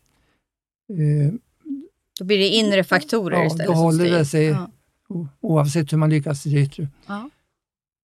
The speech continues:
Speaker 1: Och där finns en faktor, bara för att nämna namnet, vi hinner inte gå in på den, och det är self-efficacy, som ligger mellan självkänsla och självförtroende.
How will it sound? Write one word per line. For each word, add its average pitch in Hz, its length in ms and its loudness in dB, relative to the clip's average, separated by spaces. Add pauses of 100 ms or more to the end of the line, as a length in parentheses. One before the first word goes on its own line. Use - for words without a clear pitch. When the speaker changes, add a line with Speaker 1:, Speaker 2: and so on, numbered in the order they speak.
(220)
Speaker 1:
Och 170 120 0
där 196 220 2
finns 185 400 0
en 185 300 -2
faktor, 180 440 -2
bara 170 280 0
för 175 140 -2
att 175 80 2
nämna 165 420 2
namnet, 175 600 0
vi 170 60 2
hinner 175 200 4
inte 160 160 -4
gå 165 140 2
in 180 160 0
på 170 100 -4
den, 147 260 4
och 151 100 -2
det 156 140 0
är 175 60 0
self-efficacy, 165 1300 -4 (320)
som 165 180 0
ligger 170 280 4
mellan 196 440 0
självkänsla 170 960 -2
och - 220 -6
självförtroende. 156 840 -2